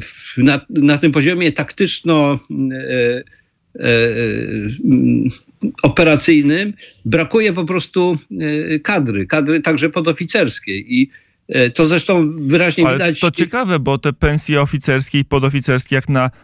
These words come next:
Speaker 2: Rosję były wysokie, niektórzy mówili niezwykle wysokie, że pójście do armii, no, pod warunkiem, że się zostaje takim prostym szeregowym, ale na niemalże każdym innym stanowisku, to była atrakcyjnie, materialnie kariera w Rosji.
Speaker 1: E, to jest też, e,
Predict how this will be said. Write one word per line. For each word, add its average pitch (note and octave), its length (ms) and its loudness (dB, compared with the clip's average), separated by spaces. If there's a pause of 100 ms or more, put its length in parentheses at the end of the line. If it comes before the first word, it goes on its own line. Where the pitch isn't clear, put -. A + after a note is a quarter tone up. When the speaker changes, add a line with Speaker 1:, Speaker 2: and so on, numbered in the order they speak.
Speaker 2:
Rosję C3+ 380 0
były C3 320 2
wysokie, B2+ 580 0
niektórzy C3+ 200 0
mówili C#3 200 0
niezwykle C#3 600 2
wysokie, B2 500 -2
że C3 180 2 (280)
pójście D3 360 0
do B2 320 0
armii, C#3+ 360 0
no, C3 100 -2
pod C3 180 -2
warunkiem, C3 380 0
że - 60 -4
się C3+ 80 0
zostaje C3 300 0
takim B2+ 240 0
prostym C3+ 320 0
szeregowym, C3 560 0
ale C3+ 200 2 (280)
na C3 200 0
niemalże C3+ 460 0
każdym C3+ 420 -2
innym C#3 240 0
stanowisku, C3 720 0 (380)
to C#3 140 2
była C3 400 2
atrakcyjnie, C#3 680 -2
materialnie B2+ 800 2 (200)
kariera D#3 500 0
w G#2+ 60 -4
Rosji. - 380 -6 (760)
Speaker 1:
E, D3+ 180 4
to F3+ 380 2
jest F#3 340 0
też, - 360 0
e, D#3+ 40 6